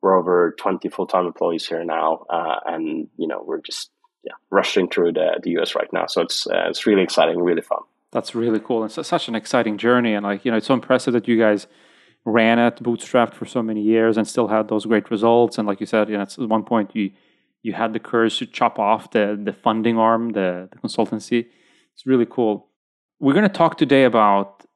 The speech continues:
Speaker 2: uh, something that's, I know, is really close to your heart. It's about how to motivate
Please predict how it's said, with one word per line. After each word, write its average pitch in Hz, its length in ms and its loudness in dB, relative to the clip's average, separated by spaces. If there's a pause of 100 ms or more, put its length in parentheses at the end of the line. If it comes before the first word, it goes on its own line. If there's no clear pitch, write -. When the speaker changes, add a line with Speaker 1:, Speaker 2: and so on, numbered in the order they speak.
(180)
Speaker 2:
uh, 110 160 2
something 123 260 0
that's, 113 160 -2
I 127 80 2
know, 113 220 4
is 107 120 0
really 110 220 2
close - 420 -4
to - 160 -10
your 107 240 4
heart. 104 340 -2
It's 123 140 -6
about 101 440 2
how 123 340 2
to 123 180 -8
motivate 104 880 -2